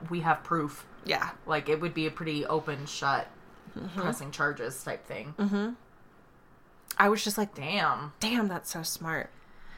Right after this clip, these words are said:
Speaker 1: I mean, because, especially because if you get fired from a place, I mean,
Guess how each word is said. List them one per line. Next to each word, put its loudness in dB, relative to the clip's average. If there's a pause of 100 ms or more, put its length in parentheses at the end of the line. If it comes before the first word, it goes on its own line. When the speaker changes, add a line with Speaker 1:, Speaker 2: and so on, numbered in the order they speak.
Speaker 1:
I 6
mean, 8
because, 4
especially 4
because 0
if 2
you -4
get 2
fired 6
from 2
a 0
place, -2
I -2
mean, -6